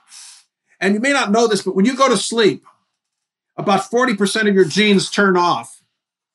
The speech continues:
as your body adapts to the nighttime metabolism. So we need more information on what happens to metabolism in cancer patients with different types of cancer.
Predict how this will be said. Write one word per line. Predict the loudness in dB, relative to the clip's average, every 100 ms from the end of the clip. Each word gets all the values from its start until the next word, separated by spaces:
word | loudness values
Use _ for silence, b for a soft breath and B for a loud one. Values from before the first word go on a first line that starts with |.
| _ _ B B
as | 0 2
your | 4
body | 2 0 -2
adapts | 0 0 0 -2 -4
to | -4
the | -2
nighttime | 0 0 0 -2 -2
metabolism. | -4 -4 -4 -4 -8 -12 -18 -20 _ _ _ _ _ _ _ -6
So | -2
we | 0
need | 0 -2
more | -2 0 0
information | -2 -2 0 0 0 -4 -6 -8 -16 _ _ _ _ _
on | -6 -2
what | 0
happens | 0 0 -4 -4
to | -2
metabolism | 0 0 0 2 0 0 -8 -10 -10 _ _ _ _ _ _ -4
in | -4
cancer | 0 -2 0 -4
patients | -2 -2 -2 -6 -8 -8 -10 -12 _ _ _ _ _ _ _
with | 2 2
different | 0 -2 -2
types | -2 -2
of | -6
cancer. | -6 -10 -8 -10 -12